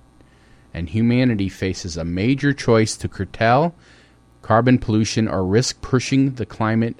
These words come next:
outside the bounds that have allowed civilization to thrive.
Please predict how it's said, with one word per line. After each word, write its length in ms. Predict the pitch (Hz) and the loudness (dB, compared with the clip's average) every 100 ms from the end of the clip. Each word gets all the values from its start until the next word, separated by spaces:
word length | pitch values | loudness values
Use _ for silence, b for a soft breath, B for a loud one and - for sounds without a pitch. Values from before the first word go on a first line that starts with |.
| _ | _
outside 520 | 107 110 - 139 139 | -4 -2 -2 0 0
the 60 | 131 | -2
bounds 480 | 95 92 101 107 98 | 0 2 2 0 -2
that 140 | 82 | -4
have 160 | 85 73 | -6 -8
allowed 580 | 67 80 95 104 123 123 b b b b b b | -6 -4 0 0 -2 -6 b b b b b b
civilization 1120 | - - 120 117 113 107 92 90 - 92 92 | -12 -6 -2 0 0 -2 -2 -4 -2 -2 -2
to 160 | - 101 | -4 -8
thrive. 720 | - 82 69 62 58 - | -6 -6 -4 -6 -10 -16